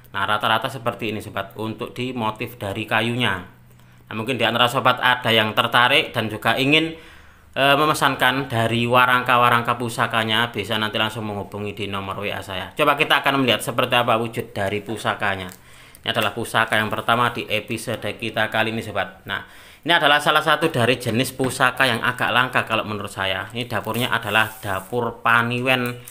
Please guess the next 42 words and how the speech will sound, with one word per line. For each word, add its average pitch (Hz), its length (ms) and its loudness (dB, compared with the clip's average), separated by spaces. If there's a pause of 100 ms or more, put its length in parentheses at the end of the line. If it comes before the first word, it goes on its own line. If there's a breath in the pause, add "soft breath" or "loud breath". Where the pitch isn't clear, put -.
(560 loud breath)
Bisa 117 200 -6
dikatakan 117 480 0
mungkin 117 320 -4
Paniwen 117 400 2
Sangklat 117 640 -2
gitu 113 160 -4
ya, 98 240 2
karena 117 320 2
ini 127 240 0
looknya 127 400 0
look - 160 -4
tiga 117 280 -6
belas, 101 280 -2
satu, 131 400 -2
dua, 113 320 0
tiga, 120 320 -2
empat, 123 280 -2
lima, 135 360 0 (400 loud breath)
enam, 127 240 -2
tujuh, 123 320 -4
delapan, 113 320 -2
sembilan, 113 240 -4
sepuluh, 123 240 -8
sebelas, 117 320 -8
dua 98 160 -8
belas, 117 240 -6
tiga 117 240 -6
belas. 98 320 -6 (400 loud breath)
Dan 135 160 4
untuk 165 160 2
di 131 160 0
pamornya 156 400 6
sendiri, 131 240 4
sobat, 113 360 2
ini 147 200 0
termasuk 139 560 2
dari 113 320 -4
jenis 110 400 -6
pamor 120 480 2
yang 101 240 -2
agak 110 320 -4
langka. 98 480 -4